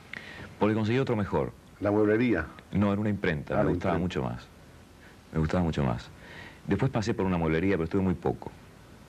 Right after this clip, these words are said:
Speaker 1: Hasta que empecé a trabajar de locutor. Eso fue por teléfono, una cosa muy curiosa.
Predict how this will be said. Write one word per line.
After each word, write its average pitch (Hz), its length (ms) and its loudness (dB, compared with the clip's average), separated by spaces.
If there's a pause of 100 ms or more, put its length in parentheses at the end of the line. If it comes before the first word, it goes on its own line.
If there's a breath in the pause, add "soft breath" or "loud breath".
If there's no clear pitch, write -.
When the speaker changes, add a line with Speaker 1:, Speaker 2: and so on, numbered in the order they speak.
(680 loud breath)
Speaker 1:
Hasta 90 160 2
que 95 60 0
empecé 95 200 2
a - 20 0
trabajar 98 280 0
de 101 60 0
locutor. 82 380 -2 (2250 loud breath)
Eso - 160 0
fue 85 120 2
por 78 160 0
teléfono, 69 500 -2
una 60 140 -6
cosa 67 200 -2
muy 67 120 0
curiosa. 62 400 -4